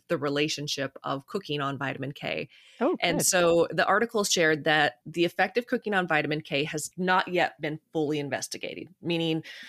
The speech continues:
Speaker 1: there's still something we don't know. This, this is with most things related to science. There's always, "We know this much, but there's a lot we still don't know. We continue to learn as more research is being done."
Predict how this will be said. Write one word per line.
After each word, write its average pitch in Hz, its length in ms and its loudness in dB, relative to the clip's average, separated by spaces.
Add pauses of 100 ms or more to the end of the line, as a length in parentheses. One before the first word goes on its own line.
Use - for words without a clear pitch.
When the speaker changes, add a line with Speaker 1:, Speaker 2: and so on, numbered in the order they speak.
(140)
Speaker 1:
there's 226 200 4
still 285 180 4
something 208 480 2
we 175 100 0
don't 151 260 2
know. 143 460 2
This, 180 300 2
this 254 160 0
is 226 80 0
with 185 220 0
most 160 240 2
things 156 240 -2
related 147 300 -2
to 135 60 -8
science. 131 440 0
There's 160 180 0
always, 190 300 4
"We 165 100 0
know 220 220 4
this 220 200 0
much, 170 280 0
but 160 100 -4
there's 185 160 2
a 180 60 0
lot 175 200 2
we 160 60 0
still 156 240 -2
don't 147 200 -2
know. 139 140 -2
We 151 140 -2
continue 160 520 -4
to - 120 -10
learn 156 240 -2
as 156 220 -2
more 151 120 -4
research 147 440 -4
is 139 100 -8
being 131 220 -6
done." 117 280 0